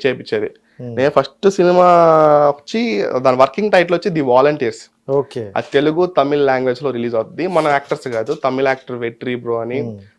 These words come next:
Speaker 1: మలయాళం యాక్టర్ హీరో నందు బ్రో అని,
Speaker 2: Hmm.
Speaker 1: నేను సీతమందలో రామాయ చిత్రాల సినిమా ఉంది కదా,
Speaker 2: ఆ.
Speaker 1: దానిలో హీరోయిన్ ఉంది కదా,
Speaker 2: Hmm.
Speaker 1: ఆర్తన బీను అని.
Speaker 2: అవును.
Speaker 1: So మేము నలుగురం ఫోర్ మెయిన్ క్యారెక్టర్స్, ఫుల్ లెంగ్త్ క్యారెక్టర్. ఫస్ట్
Speaker 2: So
Speaker 1: మూవీ నాకు ఫుల్ లెంగ్త్ క్యారెక్టర్
Speaker 2: So
Speaker 1: వచ్చింది,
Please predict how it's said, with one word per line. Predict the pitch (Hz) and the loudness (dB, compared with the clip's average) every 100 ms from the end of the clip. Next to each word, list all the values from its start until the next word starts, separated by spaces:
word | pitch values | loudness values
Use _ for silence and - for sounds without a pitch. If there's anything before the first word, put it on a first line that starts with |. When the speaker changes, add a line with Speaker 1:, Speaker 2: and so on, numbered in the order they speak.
| _ | _
Speaker 1:
మలయాళం | 120 127 139 135 | 0 2 2 0
యాక్టర్ | 123 120 123 | -4 -6 -6
హీరో | 117 123 120 117 113 110 | -6 -4 -4 -2 -2 -4
నందు | 110 110 117 120 | -4 -6 -6 -6
బ్రో | 117 | -4
అని, | 113 110 151 | -4 -6 -8
Speaker 2:
Hmm. | - 131 117 104 _ - | -6 -6 -6 -10 _ -2
Speaker 1:
నేను | 123 135 135 151 190 - _ _ | 0 2 0 -2 -6 -12 _ _
సీతమందలో | - 160 170 170 156 147 143 | -6 -4 -2 -2 -2 -2 0
రామాయ | 139 139 135 | -2 -2 -4
చిత్రాల | 135 131 123 | -6 -8 -8
సినిమా | 123 127 123 | -8 -8 -8
ఉంది | 120 | -4
కదా, | 127 | 0
Speaker 2:
ఆ. | 139 135 123 | 0 0 0
Speaker 1:
దానిలో | 127 127 | -2 -2
హీరోయిన్ | 135 143 131 | 0 -2 -2
ఉంది | 117 | -6
కదా, | 117 147 | -8 -6
Speaker 2:
Hmm. | 147 139 123 | -4 0 0
Speaker 1:
ఆర్తన | 127 - 135 | 0 -2 -8
బీను | 117 113 | -6 -10
అని. | 110 | -6
Speaker 2:
అవును. | 127 120 104 104 _ _ - | -4 -4 -6 -14 _ _ -4
Speaker 1:
So | 147 | -2
మేము | 143 151 | 2 2
నలుగురం | 151 196 208 - | 4 4 2 2
ఫోర్ | 160 156 - - | 2 2 0 -10
మెయిన్ | 131 139 139 | -4 -2 0
క్యారెక్టర్స్, | 135 123 - 120 - | 0 0 -4 -8 -8
ఫుల్ | 185 175 180 | -4 0 0
లెంగ్త్ | 170 | 0
క్యారెక్టర్. | - 110 - - | 0 -2 -2 -8
ఫస్ట్ | - - | -6 -2
Speaker 2:
So | |
Speaker 1:
మూవీ | 175 175 190 | 0 0 0
నాకు | 170 - | 0 -2
ఫుల్ | 139 | -2
లెంగ్త్ | 139 | -2
క్యారెక్టర్ | 127 120 - | 0 -2 -4
Speaker 2:
So | 113 | -6
Speaker 1:
వచ్చింది, | 120 123 | -4 -4